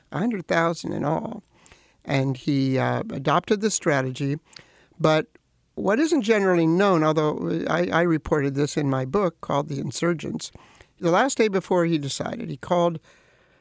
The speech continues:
the main military people into his office. He goes, "Okay, look, can you assure me that within eighteen months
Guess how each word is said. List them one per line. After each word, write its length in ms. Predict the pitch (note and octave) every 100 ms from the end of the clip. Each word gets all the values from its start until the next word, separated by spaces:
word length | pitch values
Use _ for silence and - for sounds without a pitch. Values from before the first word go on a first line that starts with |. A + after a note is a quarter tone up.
| _ _
the 80 | C#3+
main 280 | D3 E3 D#3
military 560 | D3+ C#3+ - C3 B2+ A#2+
people 340 | - - -
into 240 | - C3
his 160 | C#3+ C#3
office. 360 | - - D3 -
He 120 | D3+
goes, 160 | C#3+
"Okay, 280 | F#3+ F#3 D3
look, 300 | B2 - - - _ _ _ -
can 160 | - D3+
you 460 | G#3+ D4 D4 D4 - _ -
assure 440 | D#3+ - F#3 D#3
me 340 | B2 - - _ _ _ _ _ _ -
that 180 | D3+
within 360 | D#3+ E3 F#3+ F#3+
eighteen 500 | F#3 A#3+ - C4 A3
months 640 | F3+ F3 C#3+ - - -